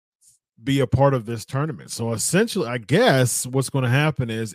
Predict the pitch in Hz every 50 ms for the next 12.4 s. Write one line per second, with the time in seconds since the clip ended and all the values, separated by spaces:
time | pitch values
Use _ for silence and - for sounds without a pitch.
0 | - - 139 147 156 143 - 151 143 135 - - 135 131 131 143 147 139 _ -
1 | 139 131 127 120 - - 135 131 131 120 - 120 101 95 95 110 151 202 180 117
2 | 87 78 76 76 80 90 - - - _ _ _ _ _ _ _ _ _ _ -
3 | 117 117 - - - 131 135 135 139 135 - - 135 127 120 120 117 - - -
4 | 127 120 120 120 120 117 117 113 101 - _ _ _ _ _ _ _ - 143 175
5 | 208 214 - - - 196 180 147 143 139 123 - 147 151 147 117 90 82 80 80
6 | 85 - - - - - _ - 107 110 71 113 127 135 135 131 123 120 123 120
7 | 123 120 - 120 120 98 104 104 98 98 107 113 117 117 113 - - 101 85 95
8 | 90 87 95 98 92 143 139 - - - - - - - 143 127 - - - 120
9 | 101 92 90 90 - _ _ _ _ _ _ _ _ _ - - _ - 170 180
10 | - - - 208 190 - - - 151 131 - - 104 98 92 78 80 80 78 76
11 | 73 73 73 73 78 92 92 - - 110 98 - - 110 95 - 175 - - -
12 | 151 - 82 82 80 - 73 73